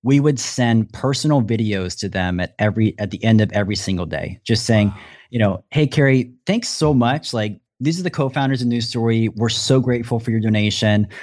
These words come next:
Speaker 1: Um, you know, and a, a short video, but it made it very personal. And dude,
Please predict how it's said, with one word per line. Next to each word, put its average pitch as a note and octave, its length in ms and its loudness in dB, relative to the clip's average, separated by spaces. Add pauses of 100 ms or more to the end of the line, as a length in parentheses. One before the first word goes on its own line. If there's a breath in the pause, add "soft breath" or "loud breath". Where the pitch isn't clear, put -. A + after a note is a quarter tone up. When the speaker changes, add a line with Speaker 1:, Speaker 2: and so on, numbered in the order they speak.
(200 loud breath)
Speaker 1:
Um, G#2 500 2
you A#2 80 0
know, F#2+ 300 -6
and A2+ 180 -6 (140)
a, A#2+ 80 -4 (100)
a C3+ 60 2
short E3+ 300 2
video, C#3 340 4
but C3+ 140 2
it B2 40 0
made C3+ 180 2
it A2+ 80 -6
very A#2 200 -2
personal. - 580 -10 (380 loud breath)
And C3+ 460 2 (160)
dude, A#2+ 280 2